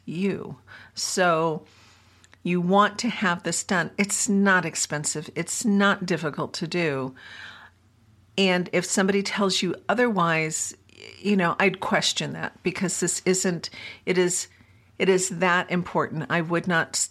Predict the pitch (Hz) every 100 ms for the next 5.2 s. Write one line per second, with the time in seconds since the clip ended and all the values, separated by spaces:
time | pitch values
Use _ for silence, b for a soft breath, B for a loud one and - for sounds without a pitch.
0 | - 190 165 160 - - 175 160 - -
1 | - 165 165 165 131 90 110 - 170 156
2 | - 180 156 151 143 139 131 - 151 135
3 | 135 - 147 - - - - - _ _
4 | _ _ _ _ _ - - - - 214
5 | 160